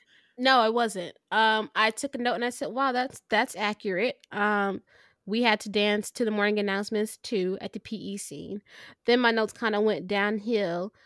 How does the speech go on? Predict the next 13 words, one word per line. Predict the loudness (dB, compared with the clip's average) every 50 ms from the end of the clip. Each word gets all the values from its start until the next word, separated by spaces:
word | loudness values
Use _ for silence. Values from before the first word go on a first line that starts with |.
| _ _ _ _ -4
up | -4 -4 -2 0
until, | -2 -2 -2 -2 0 0 2 2 2 2 2 0 0 -2 -4 -6 -10 _ _ _ _ -4
uh, | 0 0 2
we | 2 2
get | 0 -2 -2
to | -4 -8
George | -4 0 0 0 0 0 -2
Lopez, | -4 -2 -2 -2 -2 -4 -6 -8 -6 -6 -8 -8 -8 -8 -10 -10 -12 -8 -4
and | 0 2
I | 2
go, | 2 2 2 0 0
"George | -2 -2 -2 0 2 2 2 0 -2 -4
Lopez?" | -2 0 2 2 2 2 0 0 0 0 2 4 4 4 4 4 2 2 0 -2 -4 -8 -12